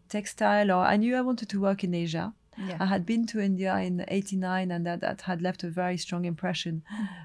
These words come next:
Speaker 1: on me. And I had actually f-, made a, a cou-, a few pieces of jewelry when I was there in eighty-nine. I
Speaker 2: Hmm.
Speaker 1: was a jeweler in Jaipur at the time. And, uh, and, uh, we were supposed to stay in Jaipur just for two days. And in fact, we stayed a week because we, I, I love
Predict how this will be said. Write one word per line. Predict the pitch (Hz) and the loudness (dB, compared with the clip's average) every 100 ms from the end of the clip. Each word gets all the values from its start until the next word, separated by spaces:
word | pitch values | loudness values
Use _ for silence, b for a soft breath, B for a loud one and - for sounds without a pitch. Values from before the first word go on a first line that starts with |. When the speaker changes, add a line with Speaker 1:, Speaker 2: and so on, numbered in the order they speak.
| - | -8
Speaker 1:
on | - 180 | -4 0
me. | 180 175 | 0 0
And | 175 | 2
I | 185 | 2
had | 185 185 | 2 2
actually | - 196 - | 0 -2 -4
f-, | 196 - | -6 -4
made | 202 196 202 208 196 | 0 2 2 2 0
a, | 190 185 B B B B | 0 -2 B B B B
a | 196 | -6
cou-, | - - 196 | -2 0 0
a | |
few | - 247 | -2 -4
pieces | 240 220 - | -2 -6 -4
of | 196 | -4
jewelry | 175 202 196 | 0 2 2
when | 190 196 | 2 2
I | |
was | 196 190 | 0 2
there | 196 | 2
in | 190 180 | 2 0
eighty-nine. | 180 196 196 226 277 | 0 0 0 -2 -2
I | 214 | 2
Speaker 2:
Hmm. | 196 | 2
Speaker 1:
was | 185 | 2
a | |
jeweler | 180 196 190 | -2 -2 0
in | 185 | -2
Jaipur | 180 190 190 240 269 - | 0 -2 -2 -4 -4 -4
at | 175 | -6
the | |
time. | 170 196 233 254 B 220 202 190 _ | -4 -4 -4 -6 B -16 -14 -16 _
And, | 202 196 196 | 0 2 4
uh, | 202 - | 2 2
and, | 202 202 202 | 2 2 2
uh, | 202 | 2
we | 190 208 208 | 0 0 2
were | 196 196 | 2 0
supposed | 196 220 202 | -2 -6 -4
to | 196 | -2
stay | - | 0
in | 233 214 | 2 2
Jaipur | 190 196 190 196 | 2 2 0 -4
just | 190 233 233 - | -4 -4 -4 -2
for | 208 196 190 - | 0 0 -2 -6
two | - 233 208 | -8 -6 -2
days. | 196 208 247 - - B 233 190 | 0 0 0 -4 -10 B -18 -2
And | 202 | 2
in | 190 | 2
fact, | 214 208 | 2 0
we | 202 | 0
stayed | - 196 | 0 0
a | 180 | 2
week | 196 202 | 0 -2
because | - 190 175 | -4 -6 -2
we, | 185 175 - | -2 -4 0
I, | 190 185 | 2 2
I | 185 | 2
love | 185 190 180 | 2 0 -4